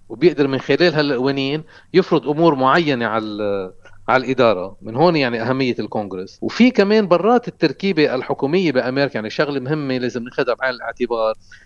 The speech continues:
يلي هي مراكز الدراسات والأبحاث والأكاديميين، آه، والاختصاصيين، لأنه هول ف-، بكتير أوقات الإدارة وأصحاب القرار بالسياسة الخارجية بيستعينوا فيهم، بيطلبوا رأيهم، بيطلبوا شهاداتهم بالكونغرس،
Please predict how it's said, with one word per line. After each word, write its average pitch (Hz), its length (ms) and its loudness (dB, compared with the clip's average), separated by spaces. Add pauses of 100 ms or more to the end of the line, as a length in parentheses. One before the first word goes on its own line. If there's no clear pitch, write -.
(160)
يلي 156 180 2
هي 196 220 4
مراكز 165 340 2
الدراسات 135 880 2
والأبحاث 131 800 0 (120)
والأكاديميين، 127 1160 -2 (200)
آه، 113 160 -4
والاختصاصيين، 131 1040 -2
لأنه 127 260 -4
هول 185 280 4
ف-، - 160 -10
بكتير 208 400 2
أوقات 156 400 0 (120)
الإدارة 131 840 2
وأصحاب 127 540 -2
القرار 135 500 2
بالسياسة 107 720 -6
الخارجية 123 680 -4 (200)
بيستعينوا 156 520 2
فيهم، 156 440 -2 (120)
بيطلبوا 127 340 -2
رأيهم، 131 480 0 (100)
بيطلبوا 131 300 0
شهاداتهم 127 540 2
بالكونغرس، 131 760 -2